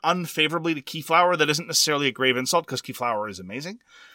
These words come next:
But I would like to see how it works when played with all the rules perfectly, uh,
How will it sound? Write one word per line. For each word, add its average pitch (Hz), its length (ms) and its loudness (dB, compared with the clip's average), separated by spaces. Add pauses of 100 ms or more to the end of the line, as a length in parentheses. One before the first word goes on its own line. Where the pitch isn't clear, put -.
(220)
But 143 560 4
I 135 520 4
would 135 300 -6
like 165 220 4
to 151 80 -10
see 151 220 -4
how 123 180 -2
it 131 80 -10
works 113 340 -8
when 113 200 -8
played 113 280 -6
with 107 100 -12
all 123 220 -4
the 113 80 -8
rules 110 360 -8
perfectly, 98 680 -10
uh, 92 140 -12